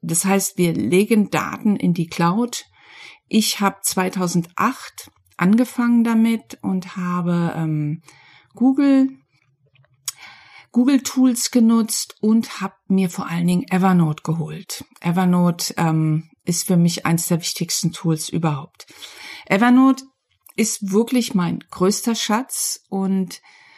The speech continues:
ich sammle hier alles, was ich wichtig finde, organisiere dort meine Kundenprojekte, ähm, um dort E-Mails vom Kunden zu hinterlegen, Mitschriften, die ich während unserer Online-Meetings oder Telefonate führe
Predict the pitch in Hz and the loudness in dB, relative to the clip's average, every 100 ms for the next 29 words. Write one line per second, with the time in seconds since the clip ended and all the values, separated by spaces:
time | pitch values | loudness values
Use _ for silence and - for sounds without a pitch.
0 | - _ _ _ _ _ 214 196 - - | -20 _ _ _ _ _ 0 0 -2 -2
1 | - 196 226 220 196 180 - 165 185 240 | 0 2 4 4 2 0 -4 -8 -4 -4
2 | - 185 175 175 - 165 214 - 240 - | -4 -6 -6 -8 -8 -2 -2 0 -4 -4
3 | - 226 220 220 220 214 214 214 _ _ | -2 4 4 4 4 2 0 -6 _ _
4 | _ _ _ - 180 180 175 170 185 185 | _ _ _ -6 -2 4 4 4 2 2
5 | 170 165 - 175 175 170 - 208 220 180 | 0 -4 -4 -2 -2 -4 0 0 0 -4
6 | 196 180 170 165 - - 165 156 151 156 | 0 0 0 -4 -8 -6 -4 -2 -4 -8
7 | _ _ _ _ - 80 76 85 - - | _ _ _ _ -10 -4 -2 -2 -4 -10
8 | _ _ _ - 190 185 185 170 170 170 | _ _ _ 0 2 2 2 2 2 -2
9 | - _ _ 214 208 185 170 175 - - | -16 _ _ 4 6 4 2 0 -4 -2
10 | 196 175 - 190 180 170 180 170 160 165 | -2 0 2 0 0 0 2 2 4 2
11 | 156 156 160 165 156 - - - - - | 2 0 0 0 -2 -4 -8 -12 -10 0
12 | 190 196 - 190 - - 170 180 - - | 0 0 -2 -2 0 0 0 -2 -4 -2
13 | 180 185 175 - 175 - 170 180 185 175 | 0 0 -2 0 -2 0 -2 0 2 4
14 | 170 165 165 175 165 - 170 170 170 170 | 4 2 2 0 0 -2 -2 0 0 0
15 | 170 170 160 165 175 170 - 175 165 | 0 0 0 0 -4 -4 0 2 2